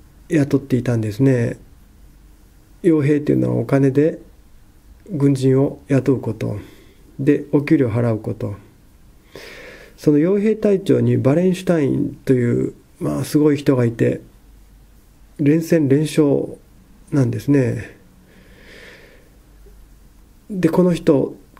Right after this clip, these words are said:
がさっきのクリスチャン四世、戦い。やがては、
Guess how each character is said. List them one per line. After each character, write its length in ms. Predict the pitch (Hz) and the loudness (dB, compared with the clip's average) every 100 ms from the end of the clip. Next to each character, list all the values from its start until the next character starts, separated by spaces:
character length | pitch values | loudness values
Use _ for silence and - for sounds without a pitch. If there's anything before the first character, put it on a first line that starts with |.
| - | -2
が 240 | 160 - - | -2 -4 -10
さ 200 | - 151 | -4 -4
っ 40 | |
き 140 | 143 131 | 0 0
の 240 | 135 - - - | 0 -2 -10 -2
ク 100 | 139 | -2
リ 80 | |
ス 60 | 131 | 0
チ 100 | 135 | 0
ャ 60 | 123 | 0
ン 40 | |
四 200 | 123 117 | 2 0
世、 280 | 107 123 123 104 - - - - _ - _ _ _ _ _ _ - - 131 | -4 -6 -6 -10 -16 -20 -20 -20 _ -20 _ _ _ _ _ _ -20 -6 -4
戦 360 | 127 113 117 | -2 -2 -4
い。 120 | 113 - - - _ - - _ _ _ _ - _ - - - - - _ _ - - - - - - _ - | -6 -10 -20 -20 _ -20 -20 _ _ _ _ -20 _ -20 -20 -20 -20 -20 _ _ -20 -20 -20 -20 -20 -20 _ 0
や 140 | 160 | 2
が 100 | 185 | 2
て 120 | 190 | 2
は、 300 | 165 120 131 | 0 -2 -6